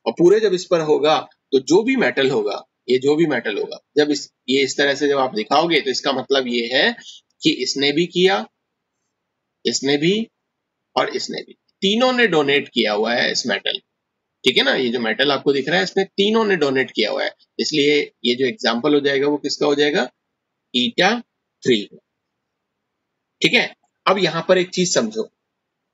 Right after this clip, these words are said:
मैं आपको दो compound लिख के दिखाता हूँ या एक compound लिख के दिखाता हूँ और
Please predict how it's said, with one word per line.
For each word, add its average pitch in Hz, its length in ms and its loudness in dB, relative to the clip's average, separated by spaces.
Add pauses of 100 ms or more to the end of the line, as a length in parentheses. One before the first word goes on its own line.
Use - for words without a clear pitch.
(720)
मैं 165 100 2
आपको 185 240 2
दो 165 160 2
compound 165 400 -2
लिख 151 120 0
के 156 140 0
दिखाता 113 340 -6
हूँ - 100 -8 (1600)
या 165 160 2
एक 180 200 0
compound 165 380 2
लिख 160 140 -4
के 175 120 2
दिखाता 156 340 -2
हूँ 175 100 -2
और - 240 -2